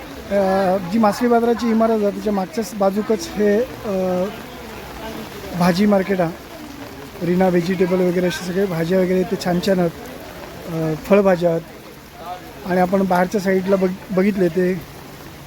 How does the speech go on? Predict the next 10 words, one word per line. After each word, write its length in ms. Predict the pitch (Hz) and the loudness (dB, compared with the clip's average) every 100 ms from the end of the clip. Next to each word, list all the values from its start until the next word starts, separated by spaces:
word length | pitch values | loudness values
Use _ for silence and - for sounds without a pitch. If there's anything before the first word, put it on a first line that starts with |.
| - - - - | -18 -18 -16 -8
अ, 80 | 175 | 0
पालेभाज्या 580 | 208 202 190 180 165 | 4 4 4 2 2
वगैरे, 280 | 165 156 165 - | 2 2 0 -2
छानपैकी 360 | 214 226 214 208 | -4 0 -2 -2
भाज्यांची 440 | 190 180 196 190 | -2 0 0 0
मांडणी 380 | 190 170 175 180 | 0 2 4 4
आहे, 380 | 170 - - - | 2 -4 -14 -4
शेवग्याच्या 400 | 180 165 175 180 170 | -2 2 2 0 -2
शेंगा 260 | 180 170 | 0 2
वगैरे. 260 | 170 156 | 2 2